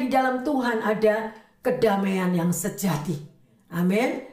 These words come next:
Haleluya. Rasa aman itu hanya ada di dalam tangan Allah. Saudara mau merasakan keamanan, kedamaian, sukacita yang sejati? Ya, luar biasa.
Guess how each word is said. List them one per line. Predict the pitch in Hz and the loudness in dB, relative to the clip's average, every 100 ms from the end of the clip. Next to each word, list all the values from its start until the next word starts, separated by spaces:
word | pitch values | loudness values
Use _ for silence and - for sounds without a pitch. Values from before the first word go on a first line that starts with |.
| - | -6
Haleluya. | 262 269 269 294 294 226 175 - - | -2 2 2 2 2 2 2 -8 -6
Rasa | 254 302 330 - 330 320 294 311 | 2 4 4 4 0 2 0 4
aman | 311 269 196 165 - | 4 4 2 -4 -4
itu | 247 247 202 | -2 0 0
hanya | 220 214 196 | 2 0 2
ada | 220 190 | 2 0
di | 175 | 0
dalam | 180 180 180 | 0 0 0
tangan | 180 170 170 165 | 0 0 0 -2
Allah. | 156 143 - - _ _ _ _ _ _ _ | -4 -4 -10 -18 _ _ _ _ _ _ _
Saudara | - 185 214 254 | -6 2 2 4
mau | 254 262 269 | 2 2 0
merasakan | 262 254 254 262 254 | 0 0 0 0 0
keamanan, | 247 240 247 254 262 - | 0 2 2 0 -2 -2
kedamaian, | 226 214 220 226 233 254 - - _ _ | 0 2 2 2 2 -2 -8 -16 _ _
sukacita | - 254 247 240 247 247 | -14 -4 -2 -2 0 0
yang | 240 240 | 0 0
sejati? | 247 202 220 214 285 427 - - _ _ - | -2 2 2 2 -2 -4 -6 -20 _ _ -2
Ya, | 208 392 415 294 | 0 0 -4 -4
luar | 294 302 254 | 2 2 4
biasa. | 240 214 190 175 147 - | 4 4 4 -2 -4 -8